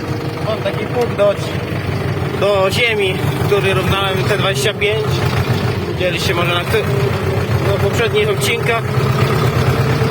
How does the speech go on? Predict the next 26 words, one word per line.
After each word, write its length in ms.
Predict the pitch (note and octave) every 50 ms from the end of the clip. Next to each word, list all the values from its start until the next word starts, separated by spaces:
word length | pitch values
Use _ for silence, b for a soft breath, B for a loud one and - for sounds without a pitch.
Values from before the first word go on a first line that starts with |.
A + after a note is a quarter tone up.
| - - - - C#3+ - - - - - - - - - - - - - - - - - - -
No, 140 | - G#3 G#3
jest 140 | G3+ F#3+ -
za 100 | G3+ G3
dużo 220 | G3+ G#3 G3 G3+
tego 240 | - F#3+ F3 F3 F#3
śniegu, 300 | - - F#3+ E3+ D3 E3
nie 140 | E3 E3+ -
bardzo 260 | F3+ F#3 F3+ - F3+ F3 E3+ - - - - - - - - - A3 - - - - G#3 G3 G3 G3 G3+ G3+ G3+ -
da 100 | F3+ F#3+
radę 280 | G3 G3 G3 G3 F#3+
przepchać 420 | - - G3 F3+ F3 - F#3+ E3 -
całe 320 | - F#3+ D#3+ E3 D#3+ D#3 D3+ - - - - - - -
podwórko. 520 | D3+ E3+ - - D#3+ E3 C#3+ C3+ - C#3 C#3 - - - - - - -
Dobra, 340 | F#3 G3 G3+ G3 F3+ F3 E3+
nie 140 | F3 F3+ F#3+
mam 160 | G3 F#3+ F#3+
bardzo 360 | F#3+ F#3+ F#3 F#3 F#3+ F#3+ F#3+
jak 180 | F#3+ F#3 F3 - - - - - - - - - - - -
nagrywać, 540 | D#3+ F3 F3+ F3 F#3 F#3 F#3 F3+ F#3 F3 D#3
bo 60 | D#3+
jedną 260 | E3 E3 D3+ D#3+ D#3+
ręką, 260 | E3 D#3+ D#3 C3 E3 D#3+
wiecie, 260 | D#3+ D#3 C#3 D3 D3
podnośnik, 640 | - D3+ D3 D#3 D#3 D#3+ D#3 - E3+ D#3+ - - -
drugą 280 | B2 D#3 D#3 D3+ D3+
kierownica. 560 | C3+ F3 D#3 D#3 D3 D#3+ D#3+ C3+ - F#3+ F3+